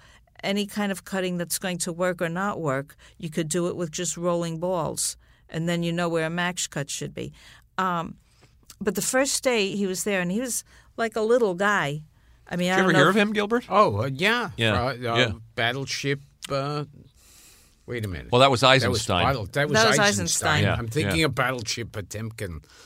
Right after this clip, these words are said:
Speaker 3: like a fucking idiot.
Speaker 1: <laughs> But anyhow, he's
Speaker 3: Yeah.
Speaker 1: this tiny little old, old, old guy.
Speaker 3: Yeah.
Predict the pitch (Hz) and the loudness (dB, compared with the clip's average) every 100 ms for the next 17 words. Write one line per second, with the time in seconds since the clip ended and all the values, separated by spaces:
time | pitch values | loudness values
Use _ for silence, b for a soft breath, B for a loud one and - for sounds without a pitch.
0 | b - 107 104 - - 107 - 95 87 | b -6 -6 -4 -8 -6 -6 -4 -8 -6
1 | 87 85 82 _ 214 180 214 - - - | -6 -6 -8 _ -2 4 4 2 -8 4
2 | 254 277 370 269 214 262 240 247 - 294 | 4 4 2 2 2 2 2 -2 0 0
3 | 349 359 285 277 247 262 269 254 247 240 | 0 -2 -2 0 2 2 4 4 4 4
4 | 226 208 226 208 175 175 90 | 2 0 2 2 0 -2 -4